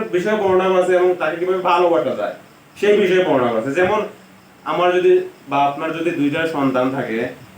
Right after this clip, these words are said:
পাঁচটা সন্তান থাকে, কেউ যদি আপনাকে ভয় পেয়ে আপনার কথাবার্তা শুনে, আর একজন ভালোবেসে কথাবার্তা শুনে, দুইটার সম্পর্ক কিন্তু দুই রকম। তো উত্তম কোনটা? ভালোবেসে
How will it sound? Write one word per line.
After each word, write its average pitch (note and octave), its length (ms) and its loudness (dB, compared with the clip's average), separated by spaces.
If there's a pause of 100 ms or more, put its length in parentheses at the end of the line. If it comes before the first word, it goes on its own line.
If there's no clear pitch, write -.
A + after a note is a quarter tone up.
(140)
পাঁচটা C#3+ 260 -4 (100)
সন্তান B2 360 0
থাকে, A2 220 -4 (1200)
কেউ F#3 180 4
যদি G#3 120 -2 (100)
আপনাকে F#3+ 240 0 (680)
ভয় F3+ 420 2
পেয়ে G3+ 220 2 (180)
আপনার D#3 280 -6
কথাবার্তা C3+ 400 0
শুনে, A2 220 -12
আর B2 120 0
একজন F3+ 180 2 (180)
ভালোবেসে E3+ 480 2
কথাবার্তা G#2+ 360 -6
শুনে, F2+ 160 -16 (840)
দুইটার E3 300 0
সম্পর্ক E3+ 280 2
কিন্তু F3 220 0
দুই D#3 160 0
রকম। G2 200 -4 (1900)
তো E3 60 -10 (280)
উত্তম A#3+ 360 0
কোনটা? D3 260 0 (1160)
ভালোবেসে F#3 440 2